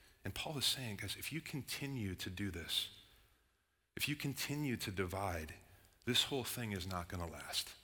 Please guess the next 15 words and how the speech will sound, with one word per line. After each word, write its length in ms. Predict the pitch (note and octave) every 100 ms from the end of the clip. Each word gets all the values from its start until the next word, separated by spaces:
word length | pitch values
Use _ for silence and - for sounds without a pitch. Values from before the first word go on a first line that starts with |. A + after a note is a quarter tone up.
| - - - _ _ _ _ _ _ _ _ _ _ -
Because 220 | A2 B2+
it's 140 | A#2
not 180 | B2 C3
about 320 | D3+ C#3+ C#3+
men 420 | G2+ G2+ G2+ G2 G2
and 100 | G2+
other 160 | F#2+ G#2+
things, 420 | - G2 F2+ F#2
it's 140 | -
about 240 | F#2+ G2+ F#2+
Jesus. 540 | G#2+ G2+ E2 - - - - - - - _ _ _ _
And 120 | G#2+
he 60 | B2
basically 580 | G#2+ C3+ D3+ D#3+ D3+ A2+
says 720 | - - A#2+ F#2 E2 F2